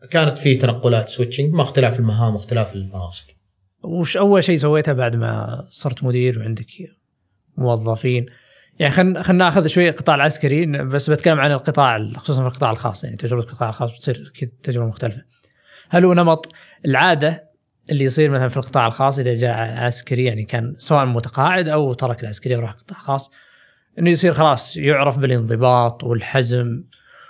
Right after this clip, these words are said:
Speaker 2: ويهمه الوقت أكثر من ممكن ال-، يعني ممارسة الوقت أو قيمة الوقت عنده عالية مرة لدرجة أنه ممكن تأثر حتى على مسألة النتائج وغيرها؟ يعني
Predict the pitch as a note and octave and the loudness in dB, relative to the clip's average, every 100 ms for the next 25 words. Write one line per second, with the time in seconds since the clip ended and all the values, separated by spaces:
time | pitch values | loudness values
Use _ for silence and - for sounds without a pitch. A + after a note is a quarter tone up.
0 | _ - - B2 B2+ B2+ D3 C3+ B2 A#2+ | _ -14 -6 -2 2 4 2 2 2 2
1 | C3 C3 - - - C#3+ - C#3 B2+ A#2+ | 2 0 -6 -14 -4 -4 0 0 2 0
2 | A#2+ B2+ B2+ C3 A#2+ A2+ A#2 A#2 C3 C3 | 0 -2 0 -2 -2 -4 -6 -10 -10 -10
3 | G2 G#2 - _ - - _ C3+ C3+ C#3 | -10 -10 -14 _ -20 -20 _ 0 0 4
4 | D3+ D#3+ C#3 D3+ C3+ D#3 E3+ - - A#2+ | 4 4 2 -2 0 0 0 -6 -4 -2
5 | - D3+ C3+ C#3+ D3 C3 B2+ A#2+ C#3 B2 | 0 0 2 0 0 0 2 2 2 2
6 | C3+ C#3+ D#3 C#3+ C3+ C#3 A#2+ C3+ C3 C3+ | 0 0 0 0 0 0 0 -4 -4 -4
7 | D3 C3+ C3 C3 A#2 A2+ A2+ A#2 - A#2 | -4 -2 -2 -2 -2 -2 -4 -8 -6 -4
8 | A#2+ A2 B2 A2+ G#2+ G#2+ A2 A#2 C3 - | -4 -4 -4 -4 -4 -4 -4 -6 -14 -10
9 | A2+ B2+ | -8 -8